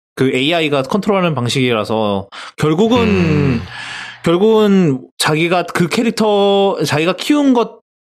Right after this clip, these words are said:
Speaker 1: 이제 싱글 플레이어를 할 때도 자기가 키운 캐릭터들이 중요-, 다른 캐릭터들도 중요하게 그게 할 수 있다라는 그 점은 좀 흥미롭더라고요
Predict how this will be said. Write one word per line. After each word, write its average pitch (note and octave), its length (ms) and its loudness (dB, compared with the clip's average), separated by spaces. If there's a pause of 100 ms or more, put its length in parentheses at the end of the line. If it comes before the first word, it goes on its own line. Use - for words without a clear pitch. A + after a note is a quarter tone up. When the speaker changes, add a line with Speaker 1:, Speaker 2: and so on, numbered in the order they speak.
(320)
Speaker 1:
이제 E3 160 2
싱글 E4 320 0
플레이어를 A3+ 420 2
할 G#3 120 -2
때도 G3 140 0
자기가 D3 320 -2
키운 A#3 260 0
캐릭터들이 G3 460 0
중요-, C#3+ 420 0
다른 F3+ 300 0
캐릭터들도 E3+ 540 0
중요하게 C#3 640 -2
그게 A#2 460 -2 (680)
할 G#3 140 -2
수 G3 140 -4
있다라는 C#3+ 760 -2
그 D#3 120 -2
점은 B3 480 0
좀 G#3 140 2
흥미롭더라고요 C#4+ 500 0